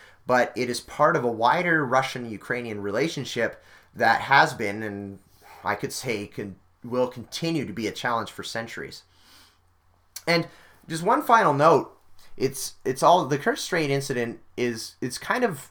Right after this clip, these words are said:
in a way, it's somewhat surprising. Uh, Robert Legvold, he is a political science at Columbia University, and with the Crimea going to Russia and being added to Russia, and also the con-,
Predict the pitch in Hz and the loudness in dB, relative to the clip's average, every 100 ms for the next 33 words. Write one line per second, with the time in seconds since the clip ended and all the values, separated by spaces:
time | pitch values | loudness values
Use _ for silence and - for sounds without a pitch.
0 | - 196 196 202 339 139 - - 311 - | -2 0 4 4 4 0 0 -2 -2 -6
1 | 170 208 - - - - - - - 135 | -4 -2 -2 -2 -10 -14 -20 -16 0 2
2 | 135 190 302 196 147 147 120 107 143 113 | 6 4 4 2 0 2 0 0 -2 -6
3 | 127 139 139 135 - 160 226 247 - 143 | -6 -2 -2 -2 -6 -6 -4 -4 2 2
4 | 135 131 123 - 127 127 127 113 110 113 | 2 -2 -6 -6 -4 -2 -2 -4 -4 -4
5 | 107 131 - 87 - - - - - 143 | -2 -2 -4 -8 -10 -16 -20 -18 -2 2
6 | 143 139 - _ - - - 160 311 330 | 2 0 -6 _ -20 -20 -4 0 0 -2
7 | - 214 175 170 151 135 - _ _ - | -8 -6 -4 -4 -6 -10 -18 _ _ -20
8 | 120 - 147 135 156 170 165 151 117 135 | -14 -2 -2 0 0 4 4 2 2 0
9 | 147 160 151 113 104 - 110 110 - 107 | 0 -2 -2 0 -2 -2 -2 -2 -2 -4
10 | 107 104 101 101 - 107 110 110 120 165 | -4 -4 -8 -12 -16 -8 -6 0 0 0
11 | - 120 110 - 110 92 107 113 127 123 | -2 -2 -2 -2 -2 -2 -2 -2 -2 -6
12 | 113 117 | -10 -12